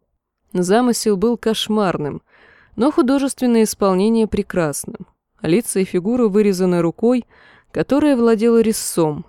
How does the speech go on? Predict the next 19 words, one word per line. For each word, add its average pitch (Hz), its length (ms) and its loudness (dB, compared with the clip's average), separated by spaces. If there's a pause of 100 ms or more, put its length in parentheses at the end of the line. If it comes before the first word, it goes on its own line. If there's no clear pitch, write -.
(120)
затем 185 420 0
отшлифована 233 880 0 (440)
и 202 120 2
отполирована 196 800 0
до 180 140 0
блеска. 165 540 -6 (920)
Красные 202 440 0
бархатные 185 520 -2
подушечки 208 800 -4 (460)
были 302 320 2
прибиты 226 520 -4
к - 100 -18
поверхности 208 640 -2
каждой 196 360 -2
ступеньки, 170 880 -6 (320)
как 165 220 -4
будто 220 260 -2
на 190 100 2
ступенях 240 760 -4